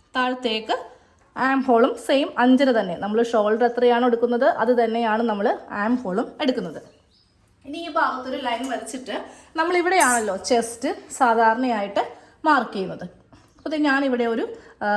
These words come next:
സ്ട്രെയിറ്റ് ലൈൻ ഇങ്ങനെ ഒന്ന് വരച്ചു കൊടുത്തേ. ഇനി ബ്ലൗസിന്റെ ലെങ്ത് ഒന്ന് മാർക്ക് ചെയ്യാൻ പോവാണ്. ബ്ലൗസിന് ഞാനിന്ന് ലെങ്ത് കൊടുക്കുന്നത് പതിനാല് ഇഞ്ചാണ് കേട്ടോ. ഈ പതിനാലിനെ കൂടെ ഒരു ഇഞ്ച് തയ്യൽ തുമ്പ് ചേർത്തിട്ട് പതിനഞ്ച് ഇഞ്ചിൽ നമ്മൾ ഇതുപോലെ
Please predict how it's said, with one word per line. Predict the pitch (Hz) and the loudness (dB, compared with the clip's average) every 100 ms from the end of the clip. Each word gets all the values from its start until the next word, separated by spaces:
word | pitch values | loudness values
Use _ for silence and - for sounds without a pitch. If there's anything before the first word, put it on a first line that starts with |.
| 208 202 208 | 2 0 -2
സ്ട്രെയിറ്റ് | - 311 311 294 247 | -4 0 0 0 -4
ലൈൻ | 202 208 | -4 -4
ഇങ്ങനെ | 220 208 | -6 -6
ഒന്ന് | 196 196 | -6 -4
വരച്ചു | 190 - 220 | -4 -6 -10
കൊടുത്തേ. | 156 - 277 403 - - | -12 -10 -10 -12 -18 -14
ഇനി | 381 392 | -10 -6
ബ്ലൗസിന്റെ | 339 285 277 302 320 311 294 | -2 -2 -2 -4 -4 -4 -2
ലെങ്ത് | 294 311 302 254 | -2 -2 -2 -4
ഒന്ന് | 220 254 | 0 2
മാർക്ക് | 175 175 | 0 -2
ചെയ്യാൻ | 196 170 170 | -6 -6 -6
പോവാണ്. | 156 127 - - - - | -6 -8 -14 -20 -20 -2
ബ്ലൗസിന് | 269 285 330 370 294 381 254 | 0 0 -2 -2 -2 0 0
ഞാനിന്ന് | 226 247 254 254 | 0 2 2 0
ലെങ്ത് | 220 220 190 | -2 -4 -2
കൊടുക്കുന്നത് | 208 - 196 202 254 - | -2 -2 -6 -2 -4 0
പതിനാല് | 262 247 262 254 226 | -2 0 0 0 -2
ഇഞ്ചാണ് | 180 185 147 190 | -4 -8 -6 -6
കേട്ടോ. | 208 - - - _ 285 | -6 -8 -14 -20 _ -10
ഈ | 285 | -2
പതിനാലിനെ | 247 254 254 240 240 | 0 2 0 0 0
കൂടെ | 240 262 | -4 0
ഒരു | 240 240 | 0 0
ഇഞ്ച് | 233 262 | -2 -2
തയ്യൽ | 226 202 | -4 -4
തുമ്പ് | 220 233 | -4 -2
ചേർത്തിട്ട് | 220 190 196 - 339 - - - 302 | -4 -6 -8 -4 -4 -4 -20 -6 0
പതിനഞ്ച് | 277 277 277 247 226 | 0 0 0 0 0
ഇഞ്ചിൽ | 190 208 349 - - | -2 -2 -2 -4 -4
നമ്മൾ | 302 269 233 | 0 2 2
ഇതുപോലെ | 220 226 | 2 -4